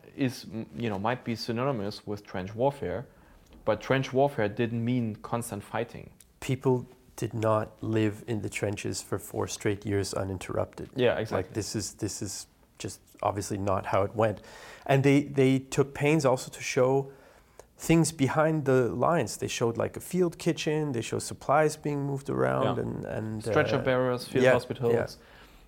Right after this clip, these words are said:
Speaker 2: yeah.
Speaker 1: uh, and that sort of thing. And also the kind of, uh, atm-, I think it tackles the atmosphere of,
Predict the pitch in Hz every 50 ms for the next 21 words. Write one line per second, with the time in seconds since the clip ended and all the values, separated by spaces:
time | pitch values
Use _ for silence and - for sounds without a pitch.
0 | _ _ - 117 113 110 110 - 110 117 117 113 117 - - 123 117 113 - -
1 | 123 123 - 117 120 - 123 127 123 - 127 117 107 113 113 110 107 - - -
2 | - - - - - 123 117 117 104 - - - - 95 104 101 - - 117 -
3 | 120 117 - 110 - 127 123 117 107 101 - - - - 135 - - 120 113 -
4 | - - - 123 - - 131 127 120 - - - 120 110 110 - - 107 104 -